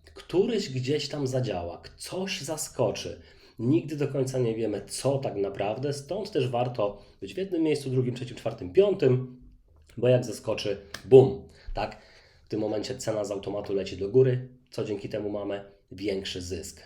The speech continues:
ok? I sama będzie działać, jak widzisz tutaj, na podobnej zasadzie jak Facebook, jak Twitter, jak inne social media, z tym, że jak na przykład Libry, czyli teraz ob-, obecnie Odyssey,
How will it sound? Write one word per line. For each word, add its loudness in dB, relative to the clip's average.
ok? -16
I -2
sama 0
będzie -2
działać, 0
jak 0
widzisz -2
tutaj, 2
na 4
podobnej 0
zasadzie -4
jak -8
Facebook, 4
jak -4
Twitter, 0
jak -4
inne 0
social -4
media, 0
z -14
tym, 0
że 2
jak 2
na -2
przykład -6
Libry, 0
czyli -4
teraz 0
ob-, -8
obecnie -4
Odyssey, -2